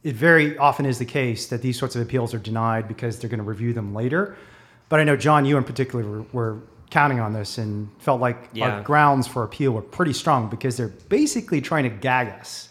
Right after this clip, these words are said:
Speaker 2: Right.
Speaker 1: in this trial.
Speaker 2: Yeah. And it's, it, it's not even just a matter of gagging. It's gagging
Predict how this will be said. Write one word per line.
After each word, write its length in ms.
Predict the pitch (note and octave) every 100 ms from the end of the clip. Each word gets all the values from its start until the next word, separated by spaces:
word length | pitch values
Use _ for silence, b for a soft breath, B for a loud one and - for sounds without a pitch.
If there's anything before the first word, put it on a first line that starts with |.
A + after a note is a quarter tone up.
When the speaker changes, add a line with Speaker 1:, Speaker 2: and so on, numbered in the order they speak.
| A#2
Speaker 2:
Right. 300 | A2+ G#2 A#2
Speaker 1:
in 80 |
this 120 | A#2+ -
trial. 360 | C#3 G#2 - - - A#2
Speaker 2:
Yeah. 260 | A#2+ G2 - B B
And 100 | F#3+
it's, 80 | G#3
it, 220 | - G#3
it's 140 | G3 G3+
not 220 | B3+ A#3+
even 160 | E3+ D3+
just 160 | C#3
a 40 | C3
matter 260 | A2 B2+
of 140 | A#2+ G#2+
gagging. 420 | G2+ A#2 E3 F#3+
It's 180 | D3+ A#2+
gagging 680 | A2 B2 D3 E3+ F#3 F#3+